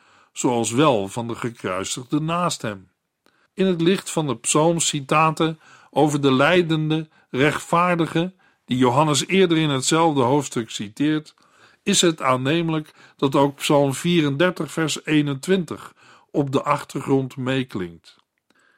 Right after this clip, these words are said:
Hiermee sluiten we de bespreking van Psalm vierendertig af en lezen verder in Psalm vijfendertig. Psalm vijfendertig is een individuele klaagpsalm, waarin de dichter David zich beklaagt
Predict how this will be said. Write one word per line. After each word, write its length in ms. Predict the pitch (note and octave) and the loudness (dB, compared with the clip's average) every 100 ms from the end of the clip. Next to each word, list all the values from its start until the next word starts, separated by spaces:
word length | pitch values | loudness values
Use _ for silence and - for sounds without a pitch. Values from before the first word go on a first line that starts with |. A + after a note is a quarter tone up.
| _ | _
Hiermee 500 | _ C3+ D#3+ C3+ B2+ | _ 0 2 4 2
sluiten 520 | A#2 - C#3 D3 C#3+ C3 | 2 2 4 2 0 -6
we 80 | |
de 140 | G#2 F#2 | -4 -6
bespreking 760 | A2 - C3+ C#3+ D#3 D#3 D3 | -6 -4 2 2 2 -2 -6
van 280 | C3+ B2 A#2 | -2 -4 -4
Psalm 420 | A2+ - B2 A#2+ | -4 -4 -2 -4
vierendertig 760 | G#2+ C#3+ D#3 B2+ A2 G2 - A2 | -6 -2 0 0 -2 -6 -8 -6
af 420 | A2 D#3+ - - _ _ _ _ _ | -2 -2 -4 -20 _ _ _ _ _
en 140 | - | 0
lezen 440 | F3+ E3 D#3 - B2 | 2 4 4 2 0
verder 360 | C#3+ D3 C3+ | 0 0 0
in 180 | B2 A#2+ | -4 -8
Psalm 440 | A#2+ - G#2+ G#2 G2+ | -8 -4 -4 -4 -6
vijfendertig. 920 | A2+ G#2 G2 F#2+ F2+ E2 - - - _ _ _ _ _ _ _ - | -2 -2 -2 -8 -10 -12 -16 -20 -20 _ _ _ _ _ _ _ -8
Psalm 320 | - D#3 D#3 | -2 0 0
vijfendertig 960 | - E3+ F3 B2 G2 F2+ - C#3 C#2 - _ _ _ | 0 2 2 0 -6 -6 -6 -8 -8 -16 _ _ _
is 180 | - C#3+ | -4 -2
een 180 | E3 - | -2 -2
individuele 840 | G3+ F#3+ E3+ C#3 C#3 C3 C3 B2+ | 0 2 0 0 2 4 4 2
klaagpsalm, 1000 | - D#3+ E3 C#3 - - A2+ F#2+ E2+ E2 _ _ _ _ _ - | 0 2 2 2 -2 -8 -6 -6 -8 -16 _ _ _ _ _ -2
waarin 300 | A2 A#2+ G#2+ | 0 2 0
de 140 | F#2+ | -4
dichter 540 | G#2+ G#2 - D3 C#3 | -4 -4 -4 -6 -6
David 560 | G#2+ F#2+ F#2+ - A#2+ A#2+ | -2 0 0 -2 -6 -8
zich 340 | - C#3 C3+ | -6 -4 -4
beklaagt 720 | - C3+ E3 E3+ A#2+ A#2+ - | -6 -4 2 4 2 -2 -8